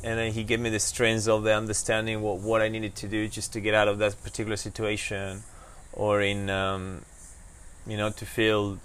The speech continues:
supported, supported when, for example, when I did the movie, this We Are the Miracle, that was the importance of, um, sharing a moment of harmonizing with nature to perpetuate life, but also balancing the feminine and masculine in each of us. But the most important is that I am when we are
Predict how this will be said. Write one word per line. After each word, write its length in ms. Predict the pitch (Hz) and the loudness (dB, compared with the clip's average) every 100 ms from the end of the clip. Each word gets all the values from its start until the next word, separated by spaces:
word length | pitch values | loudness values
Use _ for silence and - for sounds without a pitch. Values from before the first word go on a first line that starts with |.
| - - - - | -16 -16 -16 -8
supported, 960 | - 120 - 117 117 110 101 101 101 - - | 0 0 6 8 10 10 8 4 -4 -10 -8
supported 760 | - 107 117 113 - 101 90 - | -8 -4 -2 -2 0 -2 -2 -4
when, 500 | 101 98 98 92 85 - - | -4 -4 -8 -10 -12 -14 -16
for 60 | - | -10
example, 280 | 104 107 | -6 -4
when 160 | 104 98 | -4 -2
I 100 | 98 | -2
did 180 | 101 101 | -2 -2
the 60 | |
movie, 220 | 104 104 101 | -2 -2 -2
this 220 | 98 101 | -2 -2
We 160 | 107 | 4
Are 100 | 104 | 4
the 80 | 101 | 4
Miracle, 440 | 101 113 107 104 95 | 0 0 0 0 0
that 100 | 95 | 0
was 200 | 98 95 | 0 0
the 60 | |
importance 560 | 101 95 113 107 101 95 | -4 -2 -2 0 -2 -4
of, 200 | 98 - | -6 -8
um, 140 | 101 101 | -10 -8
sharing 320 | - - 107 101 | -4 -2 0 0
a 40 | |
moment 360 | 101 104 101 98 | -2 -2 -2 -4
of 160 | 92 | -6
harmonizing 880 | - - 110 107 104 101 107 98 92 | -10 -4 -2 0 0 0 -4 -6 -6
with 180 | 98 95 | -6 -2
nature 300 | 107 - 98 | -2 -2 -6
to 140 | - | -8
perpetuate 500 | 92 98 - 104 98 | -6 -6 -4 -4 -4
life, 280 | 90 98 98 | 0 0 0
but 100 | 95 | -2
also 220 | 92 - 92 | -4 -6 -6
balancing 480 | 90 98 92 95 | -2 -2 -4 -6
the 80 | 92 | -8
feminine 320 | - 107 101 | -4 -4 -2
and 120 | 98 95 | -4 -4
masculine 360 | 98 - 95 | -6 -6 -8
in 20 | |
each 80 | 95 | -6
of 140 | 98 113 | 0 4
us. 260 | 104 - - - - - - - - - | 4 0 -10 -14 -14 -16 -16 -16 -16 10
But 360 | 135 151 104 101 | 12 12 12 6
the 60 | |
most 280 | 117 113 104 | 4 4 2
important 440 | 107 - 170 127 | 2 10 12 12
is 160 | 110 104 | 6 2
that 260 | 107 101 - | 6 6 8
I 160 | 117 127 | 8 10
am 380 | 127 139 135 | 8 8 6
when 260 | 107 107 104 | 2 0 0
we 180 | 117 131 | 2 6
are 420 | 123 120 95 | 8 8 6